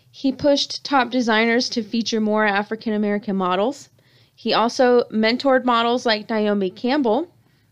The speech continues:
even casting her as Scarlett O'Hara in a Vanity Fair shoot that reimagined Gone with the Wind.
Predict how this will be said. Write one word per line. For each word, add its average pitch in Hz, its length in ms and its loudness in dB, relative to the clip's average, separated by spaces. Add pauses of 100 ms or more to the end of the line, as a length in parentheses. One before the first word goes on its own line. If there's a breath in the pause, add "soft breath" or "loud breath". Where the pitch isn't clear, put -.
even 214 460 -2
casting 233 420 -4
her 233 180 0
as 196 460 -4
Scarlett 226 500 -2
O'Hara 226 600 0
in 202 160 -6
a 196 80 -2
Vanity 202 400 -2
Fair 196 320 -2
shoot 269 320 -4
that 202 260 -4
reimagined 269 800 0
Gone 208 280 0
with 247 140 -4
the 349 80 -4
Wind. 277 540 -4